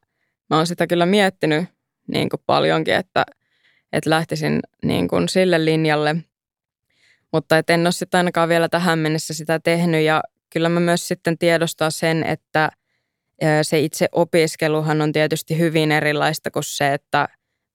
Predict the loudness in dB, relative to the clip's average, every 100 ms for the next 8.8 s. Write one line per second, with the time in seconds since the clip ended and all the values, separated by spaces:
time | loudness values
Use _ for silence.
0 | -2 0 2 0 -2 -2 0 0 0 -4
1 | -4 -4 0 -2 -2 -4 -2 -2 -2 -2
2 | -2 0 -2 -2 -6 -2 -2 -2 -4 -2
3 | -4 -4 _ _ _ _ _ _ -20 -20
4 | -2 2 2 2 0 0 0 0 0 0
5 | 0 2 2 2 0 -4 -10 _ _ _
6 | _ _ -4 0 0 -2 0 2 2 2
7 | 0 0 -2 0 0 0 -2 -6 -4 0
8 | 2 2 -2 -4 -2 0 0 -2